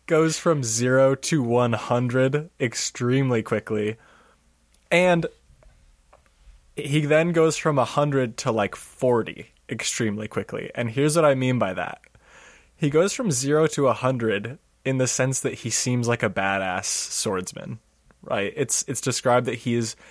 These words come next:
he pulls out his sword so quickly and fluidly and accurately that he can chop off just this guy's ear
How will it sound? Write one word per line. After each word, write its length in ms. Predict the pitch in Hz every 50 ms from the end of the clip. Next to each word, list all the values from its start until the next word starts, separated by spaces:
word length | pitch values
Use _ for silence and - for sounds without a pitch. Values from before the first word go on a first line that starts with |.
| - -
he 160 | - 123 123
pulls 300 | 120 - 131 127 135 131
out 140 | 139 139 131
his 160 | 135 135 123
sword 360 | - - - 123 127 127 120 -
so 400 | - - - - 131 131 139 135
quickly 440 | - - - 135 127 - 139 127
and 120 | 120 117 113
fluidly 760 | - - 131 120 120 123 120 113 101 110 107 98 101 104 - _ - - - _ _ _ _ _ -
and 140 | - 123 120
accurately 580 | - 120 117 123 - - 127 107 104 110 107 104
that 140 | 98 107 104
he 80 | 107
can 180 | - - 110 101
chop 380 | - - - - 117 123 123
off 280 | 123 117 113 113 - -
just 360 | - - 117 110 110 110 - -
this 160 | 113 104 -
guy's 380 | - 107 98 101 101 92 - - -
ear 540 | 135 113 104 98 87 78 78 82 95 107